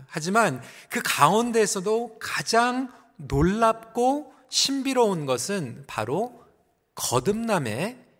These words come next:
역사입니다. 오늘 본문은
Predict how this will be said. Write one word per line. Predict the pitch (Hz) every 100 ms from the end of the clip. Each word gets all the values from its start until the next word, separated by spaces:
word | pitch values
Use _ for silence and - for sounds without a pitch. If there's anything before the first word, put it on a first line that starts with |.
| -
역사입니다. | 101 120 - - 101 147 226 _ _ _ 143 135 160 - - _ _ _ - - - -
오늘 | 160 262
본문은 | 196 165 180 208 180 123 135